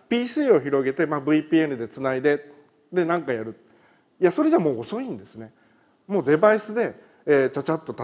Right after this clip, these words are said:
例えば、経営生産の承認ぐらいはできるような世の中にもうなってきているということになります。で、そんな中で、で、エーピーアイがビジネスに貢献をしていくということが書いてあるわけなんですけども、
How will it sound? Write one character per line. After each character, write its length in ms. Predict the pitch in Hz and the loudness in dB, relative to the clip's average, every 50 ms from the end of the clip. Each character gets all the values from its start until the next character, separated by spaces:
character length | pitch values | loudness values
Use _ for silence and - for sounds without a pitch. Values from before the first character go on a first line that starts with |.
| 123 | 0
例 80 | - 147 | 0 0
え 40 | 127 | 0
ば、 80 | 110 | 0
経 160 | 107 - 151 | -2 0 0
営 40 | 143 | 0
生 200 | 139 - 160 147 | 0 0 -2 -2
産 140 | 143 135 113 | -2 -4 -10
の 60 | 104 | -10
承 180 | - - 131 135 | -8 -6 -4 -4
認 140 | 131 131 135 | -4 -2 -2
ぐ 80 | 143 | -2
ら 80 | 123 101 | -4 -4
い 40 | 92 | -8
は 80 | 98 | -12
で 160 | 104 120 120 | -12 -12 -14
き 120 | 117 - 180 | -2 -2 -2
る 120 | 160 135 | -2 0
よ 160 | 117 113 107 | -6 -8 -10
う 20 | 127 | -10
な 200 | 175 202 165 117 _ _ - _ _ _ | -12 -12 -14 -16 _ _ -20 _ _ _
世 120 | 143 143 | -2 -2
の 100 | 139 139 | -2 -2
中 220 | 123 120 - 127 143 | -6 -6 -6 -6 -6
に 200 | 214 220 143 110 - _ | -4 -6 -6 -8 -12 _
も 140 | - 131 120 | -8 -8 -8
う 20 | 107 | -6
な 140 | 113 123 | -8 -10
っ 40 | 127 | -10
て 200 | - - - 101 | -12 -16 -20 -20
き 120 | - - _ | -20 -20 _
て 100 | - 104 | -20 -20
い 120 | 95 98 | -18 -16
る 120 | 113 160 | -16 -16
と 140 | - - 110 _ _ _ _ _ _ _ _ _ - | -14 -16 -18 _ _ _ _ _ _ _ _ _ -4
い 60 | 175 | 0
う 120 | 190 190 185 | 0 0 0
こ 120 | 180 170 | -2 -4
と 120 | 160 - 214 | -4 -4 -6
に 160 | 202 156 113 | -6 -6 -10
な 100 | 98 95 | -12 -18
り 60 | _ _ _ _ | _ _ _ _
ま 120 | - _ | -20 _
す。 140 | _ _ _ _ _ _ _ _ _ _ _ _ _ _ _ _ _ _ _ _ _ _ _ _ _ _ | _ _ _ _ _ _ _ _ _ _ _ _ _ _ _ _ _ _ _ _ _ _ _ _ _ _
で、 140 | 233 247 226 | -2 -2 2
そ 140 | - 311 | 2 2
ん 40 | 320 | 4
な 80 | 311 330 | 4 4
中 280 | 311 320 320 311 285 | 4 4 2 2 2
で、 180 | 247 214 214 185 | 4 4 2 2
で、 400 | - 139 - 269 302 214 135 - - | 0 -2 0 0 2 2 0 0 2
エ 100 | 151 156 | 2 2
ー 80 | 160 156 | 2 4
ピ 80 | 180 | 4
ー 40 | 180 | 4
ア 20 | 165 | 4
イ 40 | 143 | 4
が 120 | 151 156 | 2 0
ビ 140 | 143 139 143 | 0 -2 -8
ジ 80 | 139 135 | -6 -8
ネ 100 | 123 107 | -8 -8
ス 80 | - | -6
に 100 | 180 202 | -8 -8
貢 240 | 185 - 131 131 117 | -8 -4 -6 -6 -6
献 200 | - - 120 107 | -6 -8 -8 -8
を 80 | 107 101 | -10 -16
し 100 | - - | -14 -14
て 80 | 127 | -14
い 40 | 123 | -14
く 80 | - - | -12 -10
と 160 | - 143 - - - - _ _ | -10 -10 -10 -10 -20 -20 _ _
い 80 | - 175 | 0 2
う 100 | 170 160 | 2 2
こ 140 | 165 175 160 | 0 -6 -4
と 120 | - 180 | -2 0
が 260 | 180 196 220 214 175 - | 2 2 2 2 2 2
書 80 | - 156 | 2 2
い 80 | 147 | 2
て 80 | 143 143 | 2 -2
あ 40 | 123 | -2
る 60 | 120 | -2
わ 100 | 120 117 | -4 -4
け 100 | 120 123 | -6 -8
な 120 | 117 120 | -8 -8
ん 80 | 113 113 | -10 -10
で 60 | 113 | -14
す 100 | 113 - | -16 -12
け 100 | _ 139 | _ -10
ど 80 | 139 170 | -6 -4
も、 180 | 196 185 - | -4 -6 -6